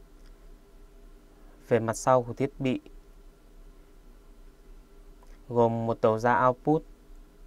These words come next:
một chân com, một cổng kết nối R S hai ba hai, một cổng kết nối với máy tính.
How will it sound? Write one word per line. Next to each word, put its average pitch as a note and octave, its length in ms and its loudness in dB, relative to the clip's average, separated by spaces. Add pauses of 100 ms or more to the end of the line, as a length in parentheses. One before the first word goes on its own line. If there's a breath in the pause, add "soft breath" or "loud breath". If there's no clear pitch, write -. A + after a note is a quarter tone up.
(1500)
một A#2+ 220 -2
chân C3 320 0
com, B2+ 340 4 (1500 loud breath)
một A#2 260 -4
cổng G2+ 320 -2 (120)
kết C#3+ 220 0
nối A#2 300 2 (180)
R - 40 -4 (280)
S - 20 -20
hai C3+ 140 -2
ba B2 160 2
hai, B2+ 460 0 (440 soft breath)
một A#2 180 -4
cổng G#2 140 -6
kết C#3+ 180 -4
nối A2+ 120 -2
với G#2+ 140 -8
máy G#2+ 180 -6
tính. A2+ 240 -4